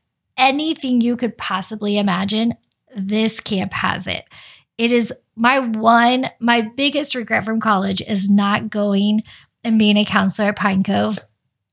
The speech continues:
because I saw how much fun it was for all my friends who did it. So I always said when I was in college, "One day I'm gonna send my kids there." And thanks to Pine Cove and their generosity, we all get to go to Pine Cove this summer.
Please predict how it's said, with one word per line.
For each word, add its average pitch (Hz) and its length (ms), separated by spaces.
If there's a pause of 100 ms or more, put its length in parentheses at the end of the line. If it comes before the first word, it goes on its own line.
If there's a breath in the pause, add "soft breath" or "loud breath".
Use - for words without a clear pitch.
(320)
because 226 280
I 220 80
saw 208 240
how 208 240
much 226 260
fun 208 160
it 220 80
was 226 300
for - 180
all 214 80
my 220 140
friends 214 320
who 220 100
did 151 160
it. - 180
So 220 120
I 226 240
always 262 380
said 220 360
when 220 100
I 214 80
was 220 120
in 220 60
college, 214 280
"One 254 460
day 226 280
I'm 240 120
gonna 220 160
send 214 180
my 214 120
kids - 300
there." 113 300 (480 loud breath)
And 214 160
thanks 220 300
to 294 100
Pine 254 320
Cove 240 380
and 214 120
their 214 140
generosity, 208 960
we 233 320
all - 260
get 202 180
to - 100
go 214 120
to 208 60
Pine 196 260
Cove 202 200
this 208 160
summer. - 280